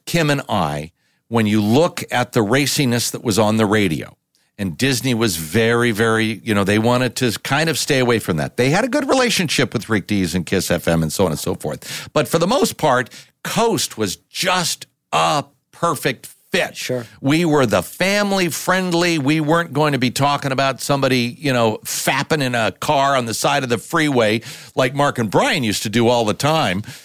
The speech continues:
Speaker 1: Um, I mean, I'd literally be with my kids. I'd have to turn the radio. I would turn the radio off. It's just, uh,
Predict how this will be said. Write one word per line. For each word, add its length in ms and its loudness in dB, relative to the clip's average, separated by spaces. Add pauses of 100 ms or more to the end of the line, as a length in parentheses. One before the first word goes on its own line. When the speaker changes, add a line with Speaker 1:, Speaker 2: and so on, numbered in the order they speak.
(200)
Speaker 1:
Um, 440 0
I 120 0
mean, 140 0
I'd 180 -2
literally 340 2
be 160 0
with 160 2
my 160 0
kids. 240 -2
I'd 100 2
have 140 -2
to 80 -6
turn 240 0
the 80 4
radio. 400 2
I 320 2
would 180 -6
turn 220 -2
the 80 0
radio 460 0
off. 260 -8
It's 140 -6
just, 280 0
uh, 280 2